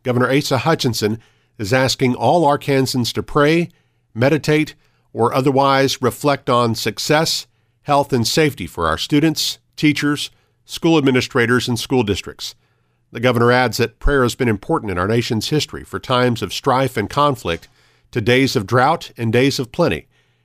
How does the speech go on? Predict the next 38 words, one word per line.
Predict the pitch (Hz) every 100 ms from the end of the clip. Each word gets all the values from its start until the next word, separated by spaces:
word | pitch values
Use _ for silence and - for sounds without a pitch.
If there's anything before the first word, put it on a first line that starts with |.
| _
and | 98
that | 95 -
prayer | 131 127
remains | 120 117 127 117
important | 120 - 156 123
in | 110
this | 151 -
time | 110 98
as | 101 -
well. | 95 64 _ _ _ _ _ _ _ _
A | -
day | 135
of | 127 98
prayer | 139 127
for | 117 127
Arkansas | 120 120 123 - 113
students | - 127 139 143
is | 113 104
to | -
be | 110
observed | 104 92 113 110 -
annually | 131 147 95 78 85 _ _ _ _
on | 104 107
the |
last | 107 120 143 -
Wednesday | 139 135 120 127
of | 113
September, | - 113 - 147 78 - _ _ _ _ -
as | 95 -
created | - 127 123 117
by | 104 107 104 98 _
Act | 110 110 -
nine | 110 131 131
oh | 120
two | - 110 76
of | 76
twenty | - 113 107
twenty-one. | - 104 98 85 62